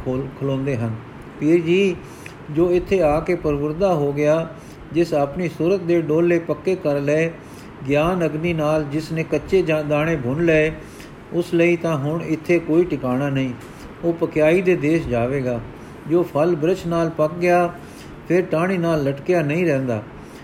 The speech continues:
ਹੁਣ ਟਹਿਣੀ ਉਸ ਦਾ ਦੇਸ਼ ਨਹੀਂ ਹੈ। ਉਸ ਮਾਲਕ, ਉਹ ਮਾਲਕ ਦੇ ਘਰ ਅਪੜੇਗਾ। ਉਸ ਦਾ ਹੁਣ ਉੱਥੇ ਦੇਸ਼ ਹੈ। ਜੋ ਜੀਵ ਇੱਥੇ ਆ ਕੇ ਸਮਾਂ ਅਜਾਈਂ ਗਵਾ ਗਿਆ, ਜਿਸ ਨੇ ਆਪਣੇ ਆਪ ਨੂੰ ਪਕਾਇਆ ਨਹੀਂ, ਕੱਚ ਵਿੱਚ ਹੀ ਟੁਰ ਗਿਆ,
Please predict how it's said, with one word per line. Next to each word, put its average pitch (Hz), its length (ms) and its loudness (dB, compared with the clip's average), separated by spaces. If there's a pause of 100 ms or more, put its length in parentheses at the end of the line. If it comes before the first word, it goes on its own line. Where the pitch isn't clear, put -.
(220)
ਹੁਣ 165 140 0
ਟਹਿਣੀ 185 520 2 (440)
ਉਸ 160 140 -4
ਦਾ 170 160 4
ਦੇਸ਼ 160 340 2
ਨਹੀਂ 151 240 0
ਹੈ। 117 160 -2 (440)
ਉਸ 185 280 2
ਮਾਲਕ, 156 460 2 (200)
ਉਹ 196 140 4
ਮਾਲਕ 160 320 4
ਦੇ 190 160 0
ਘਰ 160 320 2
ਅਪੜੇਗਾ। 143 460 -2 (580)
ਉਸ 175 180 -2
ਦਾ 190 160 2
ਹੁਣ 165 240 0
ਉੱਥੇ 175 300 0
ਦੇਸ਼ 151 360 0
ਹੈ। 110 160 -2 (640)
ਜੋ 180 180 6
ਜੀਵ 170 300 4
ਇੱਥੇ 185 280 2
ਆ 151 140 2
ਕੇ 165 160 0
ਸਮਾਂ 160 420 0
ਅਜਾਈਂ 156 340 0
ਗਵਾ 151 300 2
ਗਿਆ, 156 320 2 (540)
ਜਿਸ 151 220 -2
ਨੇ 170 100 0
ਆਪਣੇ 151 360 0
ਆਪ 147 220 0
ਨੂੰ 165 100 0
ਪਕਾਇਆ 147 460 0
ਨਹੀਂ, 160 300 0 (460)
ਕੱਚ 160 220 2
ਵਿੱਚ 180 260 2
ਹੀ 175 60 6
ਟੁਰ 151 240 -2
ਗਿਆ, 151 320 2